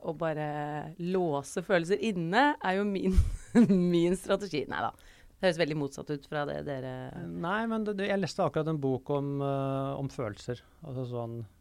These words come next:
Speaker 2: et svært metastudie rundt følelser.
Speaker 1: Mm.
Speaker 2: Og det hun forfatteren påsto, det
Speaker 1: Mm.
Speaker 2: var at dette er så komplekst. Og egentlig så er det mest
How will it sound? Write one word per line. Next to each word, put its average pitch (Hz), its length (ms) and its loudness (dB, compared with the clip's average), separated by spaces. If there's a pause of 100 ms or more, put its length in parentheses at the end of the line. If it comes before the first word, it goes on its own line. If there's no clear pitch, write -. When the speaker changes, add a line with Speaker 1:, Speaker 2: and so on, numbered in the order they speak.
(220)
Speaker 2:
et - 140 -10
svært 113 600 -6
metastudie 120 760 -4
rundt 117 160 -4
følelser. 131 380 -8 (160)
Speaker 1:
Mm. 165 240 -6 (580)
Speaker 2:
Og 143 180 -8
det 147 920 0
hun 127 160 -2
forfatteren 131 440 -6
påsto, 123 440 -4 (460)
det 165 120 -4
Speaker 1:
Mm. 175 40 -2
Speaker 2:
var 117 240 -4
at 147 200 -4
dette 160 240 -4
er 127 240 -6
så - 400 -8
komplekst. - 680 -12 (1500)
Og 151 380 -2
egentlig 143 320 -4
så 180 140 -4
er 127 180 -2
det 160 80 0
mest - 540 -4